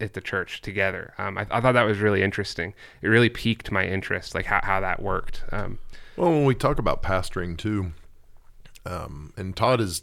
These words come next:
Speaker 2: talking about this, like, pastoring doesn't happen from the platform. Uh, pastoring happens in the lobby or over coffee or uh, sitting in someone's living room or whatever it might be.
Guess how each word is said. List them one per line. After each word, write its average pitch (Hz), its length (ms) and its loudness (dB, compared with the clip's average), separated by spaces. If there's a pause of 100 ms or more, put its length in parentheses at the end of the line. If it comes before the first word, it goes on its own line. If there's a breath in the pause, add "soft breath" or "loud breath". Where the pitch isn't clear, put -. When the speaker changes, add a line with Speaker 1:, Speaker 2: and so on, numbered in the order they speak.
Speaker 2:
talking 101 260 0
about 76 280 -8
this, - 280 -8
like, - 160 -10
pastoring 156 460 2
doesn't 98 200 2
happen 80 480 -2 (680 soft breath)
from 92 180 2
the 78 80 0
platform. 76 720 -2 (380)
Uh, - 100 -6
pastoring 101 560 2
happens 80 600 -2 (420 soft breath)
in - 80 -6
the 87 100 0
lobby 104 540 4 (320 soft breath)
or 80 500 -2
over 92 220 0
coffee - 720 0
or 82 720 0 (320)
uh, 78 360 -4
sitting 107 340 2
in 104 80 0
someone's 107 380 -2
living 107 300 2
room 69 420 -6 (100)
or 87 300 0
whatever 110 320 4
it - 80 0
might 78 240 -4
be. 87 380 -2